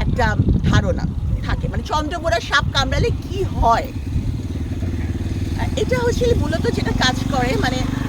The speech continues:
আম, আমাদের, আহ, কভুলেশন সিস্টেমটার উপর কাজ করে এই বিষটা, সাপের টক্সিন, মানে ভেনমটা। তো এই ভেনমটা, আহ, রক্তক্ষরণের একটা ই তৈরি করে, যে রক্তক্ষরণ হয়। দেখা যায় যেখানে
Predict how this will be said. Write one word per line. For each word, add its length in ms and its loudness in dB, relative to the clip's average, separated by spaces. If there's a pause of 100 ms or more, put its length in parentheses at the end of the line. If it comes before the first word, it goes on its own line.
(160)
আম, 280 2 (160)
আমাদের, 260 -2 (160)
আহ, 100 4 (100)
কভুলেশন 460 0 (100)
সিস্টেমটার 460 -4
উপর 200 -2
কাজ 320 -4
করে 220 -8 (220)
এই 100 -2
বিষটা, 460 -6 (200)
সাপের 280 -6
টক্সিন, 360 -8 (260)
মানে 200 -8 (460)
ভেনমটা। 680 0 (600)
তো 300 0
এই 120 -4
ভেনমটা, 360 -6
আহ, 460 0 (320)
রক্তক্ষরণের 1160 -4
একটা 340 -2 (160)
ই 60 -8 (200)
তৈরি 140 -2
করে, 120 -4
যে 100 -4
রক্তক্ষরণ 720 0
হয়। 240 -8 (480)
দেখা 220 -2
যায় 220 0
যেখানে 520 -4